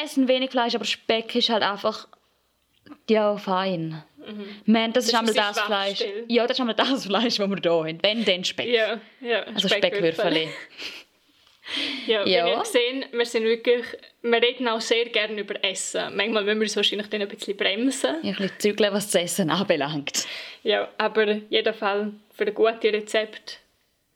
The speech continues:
Speaker 2: schreiben uns auf Instagram oder info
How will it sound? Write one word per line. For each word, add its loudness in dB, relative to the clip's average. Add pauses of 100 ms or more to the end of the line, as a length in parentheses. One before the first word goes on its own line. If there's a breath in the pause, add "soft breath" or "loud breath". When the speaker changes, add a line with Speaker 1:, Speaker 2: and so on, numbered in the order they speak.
(340)
Speaker 2:
schreiben -2
uns 0
auf -4
Instagram -2 (200)
oder -6 (800)
info -2